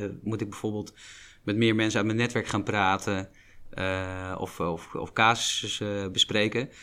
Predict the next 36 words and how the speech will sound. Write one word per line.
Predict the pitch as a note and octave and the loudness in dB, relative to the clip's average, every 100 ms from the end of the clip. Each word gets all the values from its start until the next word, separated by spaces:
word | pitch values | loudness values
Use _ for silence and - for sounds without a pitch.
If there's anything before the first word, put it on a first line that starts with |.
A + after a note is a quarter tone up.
| - - - | -20 -20 -6
Ik | - | 2
heb | A#2+ | 4
ook | A2 | 6
wat, | A2+ A2 | 4 2
eh, | A2 G#2 G2+ | 2 4 4
wat | G2 G2+ - | 2 0 2
oud-collega's, | A2+ - G#2+ G#2 B2 - G2 F#2+ - | 2 2 2 4 4 2 2 2 0
eh, | G2 | 0
waar | F#2 F#2+ | 0 0
ik | |
mee | G2 F#2+ | 0 0
heb | F2 | 0
samengewerkt | - A2 G#2 G2 F2+ | 0 0 0 -2 -2
met | F#2+ E2+ | -2 0
mijn | A2 | 0
oude, | G#2 F#2+ - | 0 -4 -6
eh, | F#2 F#2+ | -2 -2
werkgevers. | F#2+ A2+ - D#2+ E2 E2 - - - | 0 -2 -2 -2 -2 -8 -10 -18 -4
Die | A#2 | 0
af | |
en | A#2 | 2
toe | A#2 | 2
bellen. | G#2+ A#2 F3+ | 4 6 4
Van, | G#3 - | 2 0
"Hey | A#2 | 2
Jelmer, | A#2+ C3 C#3+ B2 | 4 4 2 2
eh, | A2+ A2 A2 G#2+ | 2 2 0 -2
eh, | G#2 G#2 G#2 G#2+ G#2+ G#2+ G#2 G2+ | -4 -2 -2 -2 -2 -2 -2 -2
hoe | G#2+ | 2
zou | A#2+ | 4
jij | A2 | 6
dit | A#2 A#2+ | 4 4
doen?" | C3 D#3+ D3+ | 4 2 0
En | G2+ | -4
vice | - G#2+ | -4 -4
versa. | - B2 C#3 D3+ | 0 2 2 -2